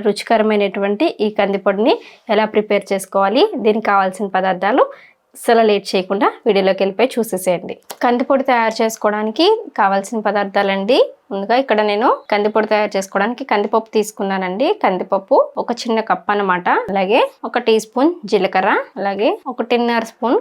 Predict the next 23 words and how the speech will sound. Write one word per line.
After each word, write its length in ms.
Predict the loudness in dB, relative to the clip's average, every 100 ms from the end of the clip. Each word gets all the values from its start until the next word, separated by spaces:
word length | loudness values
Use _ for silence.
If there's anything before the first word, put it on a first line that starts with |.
| -2 -4
కల్లుప్పు. 420 | -2 -2 -4 0 2 0 -4
కందిపొడికి 600 | -2 -2 -2 -4 -4 0 0 0 _ _ _ -14
ఇక్కడ 180 | -2 0 2
నేను 180 | 2 0 0
తీసుకున్నటువంటి 640 | -2 -2 -4 -2 -4 -4 -2
కందిపప్పు 520 | -2 0 -2 -2 2 0 0 -12 -10 -6
ఒక 140 | -4 0
కప్ 180 | -2 2 0
అయితే 180 | 2 2 2 2
దానికి 280 | 0 -2 -2
నేను 180 | 0 -2 -2 -8 _ -8 -4
ఒక 80 | -2 0
పన్నెండు 460 | 0 2 0 2 2 0 -16 _ -4
ఎండుమిర్చిని 480 | -2 0 -2 -2 0 0
తీసుకున్నానండి. 720 | -2 -6 -4 -4 -6 0 0 0 -2
అంతకన్నా 520 | -2 -2 0 0 2 2
ఎక్కువ 220 | 0 -2 -2 0
కారం 280 | 2 0 0
తినే 180 | -2 0 -2
వాళ్ళు 140 | -2 -2
ఉంటే 180 | -4 -2
కనుక 280 | -2 0 -2 0
పదిహేను 400 | -2 0 -2 -2